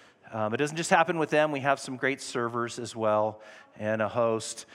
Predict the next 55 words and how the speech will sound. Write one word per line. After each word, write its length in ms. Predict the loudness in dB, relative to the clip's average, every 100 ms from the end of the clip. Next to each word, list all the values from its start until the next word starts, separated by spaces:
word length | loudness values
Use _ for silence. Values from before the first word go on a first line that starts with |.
| -20 -10
who 260 | -2 -2 0
did 180 | -2
an 140 | 0 2
excellent 420 | 2 2 -2 0
job 300 | 4 4 4
of 260 | 0 -4 -6
making 240 | -2 2
everybody 300 | 2 2 0
feel 200 | 0 2
like 200 | 2 0
this 160 | -4 -6
was 160 | -2
a, 360 | 0 0 -2 -2
a, 60 | -4
a, 560 | -6 -8 -20 -20 -6 -4
a 20 |
time 320 | 2 4 4
to 60 | 0
just 200 | -4 -2
focus 540 | 2 2 2 -4 -4 0
on 400 | 2 2 0 -6 -18 -20 -20 -2
dads 300 | 4 4 4
spending 260 | 2 0 2
time 280 | 2 2 2
with 120 | -2
their 100 | 2
daughters, 340 | 6 6 4
which 160 | -4 -6
is 80 | -2
the, 300 | 0 0 -4
the 80 | 2
model 240 | 4 4
that 80 | 0
we 100 | 0
wanna 200 | 0 0
set 360 | 0 0 0
for 120 | -2 0
them, 300 | 2 2 -2
and 180 | -6 -4
to 100 | -2
really, 300 | 0 0 -2 -6 -4
hopefully 200 | -2 -2
these 160 | 2
dads 220 | 4 4
walk 260 | 4 2 4
out 180 | 2 2
of 60 |
this 220 | 2 -2 -4
with 100 | -2
an 80 |
expectation 600 | -2 0 -6 -4 -4 -2 -6
this 120 | -6
is 60 |
the 140 | -4 -4
only, 260 | -4 -6